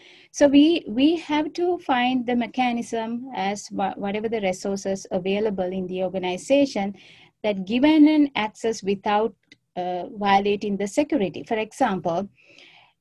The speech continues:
if the manager has to add you to the, the team repository,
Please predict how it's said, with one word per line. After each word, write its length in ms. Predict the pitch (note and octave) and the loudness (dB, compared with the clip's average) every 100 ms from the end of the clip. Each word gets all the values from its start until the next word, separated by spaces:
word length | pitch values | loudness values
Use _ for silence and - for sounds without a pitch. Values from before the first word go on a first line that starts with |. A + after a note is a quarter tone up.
| _ - | _ -4
if 160 | C4+ | 0
the 120 | D4 D4+ | 6 8
manager 540 | C4 B3+ D4 D4+ D#4 | 10 10 8 6 2
has 320 | C#4+ C4+ C4 | 2 2 2
to 140 | - C4 | 4 4
add 220 | G#3+ G3+ | 4 0
you 300 | A3 C#4 D4 | 4 6 6
to 160 | C#4+ A3+ | 4 2
the, 300 | G3 E3+ - F#3+ | 2 2 -2 -8
the 100 | G3+ | -6
team 280 | G3+ A3 G#3 | -4 -2 -2
repository, 840 | G3 F#3+ G3+ F#3+ F3+ F3+ F#3 C4+ | 0 -2 -4 -6 -6 -2 -2 -2